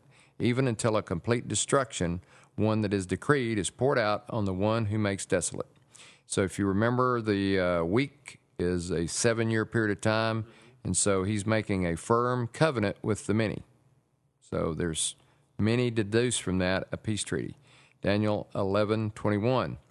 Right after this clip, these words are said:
"In his place, a despicable person will arise," talking about the Antichrist,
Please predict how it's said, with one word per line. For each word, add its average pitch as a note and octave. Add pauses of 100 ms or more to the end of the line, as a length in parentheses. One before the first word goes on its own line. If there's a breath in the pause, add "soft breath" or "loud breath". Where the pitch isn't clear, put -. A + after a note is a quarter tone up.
(460 soft breath)
"In A2+
his A#2
place, D3
a G#2+
despicable A#2+
person A2+
will G#2+
arise," F#2+
talking F#2+
about F#2
the -
Antichrist, D2+